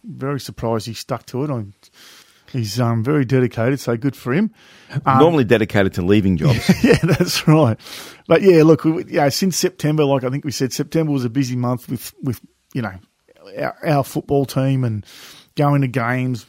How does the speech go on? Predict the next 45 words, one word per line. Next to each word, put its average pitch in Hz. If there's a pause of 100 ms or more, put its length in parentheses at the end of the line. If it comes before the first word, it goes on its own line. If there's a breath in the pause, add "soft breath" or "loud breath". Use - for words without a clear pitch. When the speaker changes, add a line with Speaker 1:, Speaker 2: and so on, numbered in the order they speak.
Speaker 1:
You 139
know, 113
but -
weekends 135
were 107
pretty 127
much 117
booked -
up. 117
And 117
then 117 (720 soft breath)
Steve-O 147
started 135
his 120
new 131
job. 123
I 113
moved 127
house. 117
We 123
had 110
Christmas. -
Um, 104
Speaker 2:
Yeah, 52 (100)
just -
too 113
much 87
going 131
on. 139
Speaker 1:
New 170
year, 160
new 147
us. -
We're 131
gonna 135
Speaker 2:
Yeah. - (240 soft breath)
Speaker 1:
try 151
and 143
get 135
a 123
few 139
more 127
episodes 131
out, 123
but 156